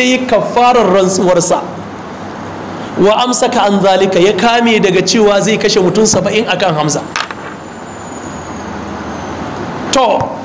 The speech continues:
rantsuwa kuma in mutum ya yi ta, Allah Ta'ala ya ambata mu nawa a Qur'ani. Cewa fa kaffaratuhu ne, it'amu asharata masakin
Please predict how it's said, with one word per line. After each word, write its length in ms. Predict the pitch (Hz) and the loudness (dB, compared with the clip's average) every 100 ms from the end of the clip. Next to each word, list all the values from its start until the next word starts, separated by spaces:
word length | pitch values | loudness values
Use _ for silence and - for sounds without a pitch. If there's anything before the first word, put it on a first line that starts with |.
| - | -2
rantsuwa 420 | 226 330 330 330 320 | 0 2 2 2 2
kuma 200 | 339 330 | 2 2
in 80 | 339 | 2
mutum 300 | 311 311 294 | 2 4 4
ya 80 | 294 | 4
yi 140 | 311 | 4
ta, 420 | 302 285 277 277 - - | 4 4 4 2 -4 -2
Allah 220 | 277 277 | 0 2
Ta'ala 400 | 262 254 262 277 | 2 2 2 4
ya 100 | 269 | 2
ambata 340 | 285 269 240 233 | 2 2 2 4
mu 80 | 226 | 4
nawa 220 | 208 165 - - - - - - - - - | 4 2 -2 -8 -10 -14 -14 -14 -14 -10 -4
a 60 | 190 | 0
Qur'ani. 400 | 202 190 185 156 180 - - - - - - - - - - | 2 2 2 0 -2 -8 -12 -14 -14 -14 -12 -12 -12 -12 -2
Cewa 480 | 226 226 226 233 214 | 2 4 4 2 0
fa 100 | 277 | 0
kaffaratuhu 760 | 262 - 269 269 269 247 254 | 0 2 2 2 2 4 4
ne, 180 | 226 165 - - - | 4 2 -2 -6 -4
it'amu 580 | 247 269 233 254 262 277 262 - - - - - | -2 0 2 4 4 2 0 -6 -10 -12 -8 -2
asharata 420 | - 254 233 233 | 0 2 2 2
masakin 500 | 208 208 196 190 | 2 2 2 2